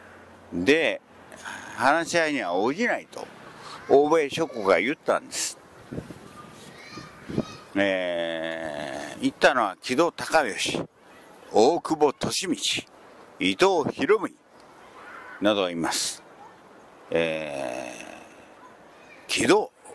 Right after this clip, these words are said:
大久保、伊藤ですよ。トップ級が言ったんです。他にも民間からは中江町民、津田塾大学を作った津田梅子も言ってます。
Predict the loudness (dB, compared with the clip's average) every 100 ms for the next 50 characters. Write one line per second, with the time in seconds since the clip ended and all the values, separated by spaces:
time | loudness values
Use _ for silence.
0 | -8 4 6 6 2 2 6 6 2 -6
1 | -4 -2 0 0 0 -4 -8 -10 -18 -20
2 | -20 -20 -20 -20 -4 0 0 0 2 4
3 | 4 2 0 -10 -8 -12 -14 -18 -20 -20
4 | -20 -20 -20 -16 2 4 6 4 4 2
5 | 2 2 2 2 4 2 2 -2 0 0
6 | 2 0 0 -4 0 2 0 -2 -10 -16
7 | -20 -20 -20 -20 -20 -20 -20 -8 0 4
8 | 4 2 0 4 4 2 -2 -6 -8 -6
9 | -8 -8 0 0 0 0 2 2 2 2
10 | 2 -2 -4 -4 -2 2 2 0 -6 -14